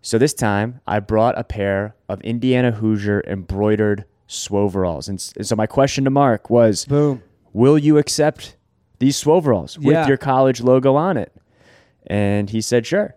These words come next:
Speaker 1: So I went up, I gave 'em to him in front of a crowd of, like, five hundred people, got some applause, gave him my investor deck too. Then I sent him the email. I said, "Mark, thanks so much for the opportunity. I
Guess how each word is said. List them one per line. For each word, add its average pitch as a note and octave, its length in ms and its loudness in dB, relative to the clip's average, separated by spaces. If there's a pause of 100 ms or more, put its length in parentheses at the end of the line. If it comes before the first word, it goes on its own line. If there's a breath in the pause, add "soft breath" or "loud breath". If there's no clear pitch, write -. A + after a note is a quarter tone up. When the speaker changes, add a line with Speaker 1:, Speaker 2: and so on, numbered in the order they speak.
(140)
Speaker 1:
So - 160 0
I A2+ 60 6
went C3 200 0
up, C3+ 140 -2
I G2+ 80 -2
gave A#2 240 -2
'em B2 100 -6
to B2+ 200 -2
him A#2+ 60 -2
in A2+ 160 -6
front A2+ 200 -6
of G#2+ 60 -4
a A2 40 -8
crowd G#2+ 280 -4
of, G2 60 -6
like, G2+ 120 -6
five G#2 280 -2
hundred G#2 220 -6
people, G#2+ 580 2
got G2 200 -6
some A2+ 120 -8
applause, G#2+ 840 0 (220 soft breath)
gave B2 160 2
him B2+ 80 -2
my A#2 140 0
investor A2+ 460 -2
deck A2 320 -2
too. A#2 360 -2 (800 soft breath)
Then B2+ 140 0
I C3+ 60 0
sent B2+ 240 -4
him A#2+ 100 -4
the A2 140 -6
email. G2+ 180 -6
I E2 60 -10
said, F#2+ 260 -6 (100)
"Mark, G#2 320 -6
thanks G#2+ 220 -4
so A#2 140 -4
much G2+ 240 -6
for - 100 -10
the G2+ 80 -2
opportunity. F#2+ 760 -6 (1300)
I G2 420 -4